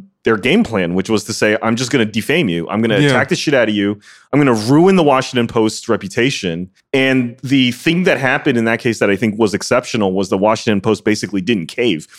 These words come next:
Speaker 1: They caved at first by, like, giving Weig-, Weig-, Weigel, is it, is that his name?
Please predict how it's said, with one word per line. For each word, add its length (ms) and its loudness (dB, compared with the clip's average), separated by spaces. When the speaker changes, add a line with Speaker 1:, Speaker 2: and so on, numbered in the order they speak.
Speaker 1:
They 80 2
caved 260 0
at 120 2
first 500 -2
by, 200 4
like, 440 2
giving 680 0
Weig-, 360 0
Weig-, 340 0
Weigel, 420 2
is 80 0
it, 120 -2
is 60 -20
that 80 0
his 120 0
name? 220 -2